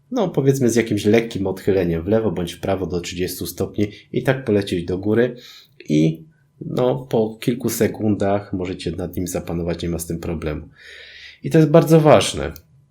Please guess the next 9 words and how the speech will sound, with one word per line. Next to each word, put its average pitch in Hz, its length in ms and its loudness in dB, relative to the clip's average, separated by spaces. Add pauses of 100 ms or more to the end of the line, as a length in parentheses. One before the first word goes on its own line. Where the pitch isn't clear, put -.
(580)
Taka - 200 4
sy-, - 240 -4
sama 127 300 2
sytuacja, 120 600 2
jeżeli 110 420 4
chcecie 98 540 -2 (140)
wylądować 113 760 0
tym 85 180 -4
dronem, 90 720 -2